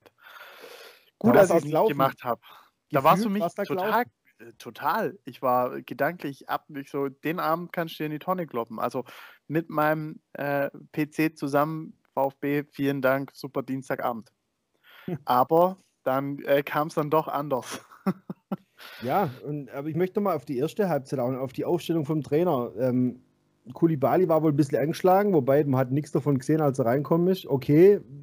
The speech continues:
Speaker 1: ist dann so. Mangala ist natürlich bitter und grad wo er jetzt mal gefehlt hat, hast du mal richtig gesehen, wie wertvoll der war die letzten Wochen im Zusammenspiel
Speaker 2: Total.
Speaker 1: mit Endo.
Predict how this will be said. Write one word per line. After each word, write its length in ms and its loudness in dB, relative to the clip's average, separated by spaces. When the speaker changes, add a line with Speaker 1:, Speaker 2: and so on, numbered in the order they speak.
Speaker 1:
ist 200 -2
dann 140 2
so. 260 0
Mangala 520 4
ist 100 0
natürlich 260 -2
bitter 340 4
und 180 -2
grad 260 0
wo 140 0
er 60 2
jetzt 120 -6
mal 140 -4
gefehlt 340 -4
hat, 100 0
hast 140 -4
du 60 -6
mal 60 -2
richtig 280 -6
gesehen, 280 -2
wie 140 -4
wertvoll 380 2
der 140 -2
war 120 0
die 100 -4
letzten 360 -6
Wochen 380 -2
im 100 -4
Zusammenspiel 480 0
Speaker 2:
Total. 160 0
Speaker 1:
mit 160 2
Endo. 240 4